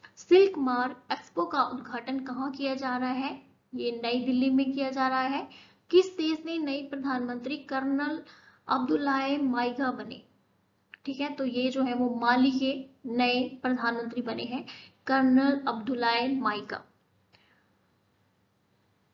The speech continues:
इलस्ट्रेटेड रिपोर्टिंग में दो हज़ार बाईस का पुलित्जर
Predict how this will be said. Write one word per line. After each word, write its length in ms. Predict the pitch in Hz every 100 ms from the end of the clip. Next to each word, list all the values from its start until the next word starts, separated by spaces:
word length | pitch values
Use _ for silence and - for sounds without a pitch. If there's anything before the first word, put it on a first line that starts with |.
| _
इलस्ट्रेटेड 1600 | 311 339 - - 359 359 - _ _ _ _ 311 285 277 285 262
रिपोर्टिंग 520 | 262 262 262 302 320
में 260 | 285 269 247
दो 140 | 262
हज़ार 380 | 285 294 285 254
बाईस 300 | 240 247 -
का 160 | 269
पुलित्जर 600 | 269 - 269 269 - 311